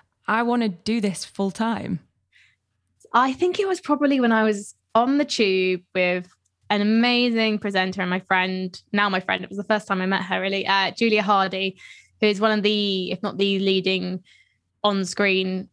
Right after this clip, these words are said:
Speaker 2: kind of presence for gaming in the U K. And we were just having a chat about so many different things. And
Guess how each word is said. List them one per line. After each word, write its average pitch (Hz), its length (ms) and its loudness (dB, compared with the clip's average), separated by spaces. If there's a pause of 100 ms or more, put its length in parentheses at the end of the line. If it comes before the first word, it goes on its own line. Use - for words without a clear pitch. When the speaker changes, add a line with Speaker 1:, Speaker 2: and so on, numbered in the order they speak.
Speaker 2:
kind - 140 -14
of - 60 -20
presence 190 400 -4
for 185 80 -4
gaming 185 400 -2
in 202 80 -8
the 190 80 -6
U 190 140 -10
K. - 420 -8 (840)
And 226 280 2
we 262 120 4
were 262 80 2
just 233 200 -4
having 220 260 0
a 214 40 -2
chat 220 380 0 (600)
about 202 400 -8 (160)
so 285 280 2
many 233 200 4
different 190 320 -10
things. 143 320 -8 (640)
And 220 580 0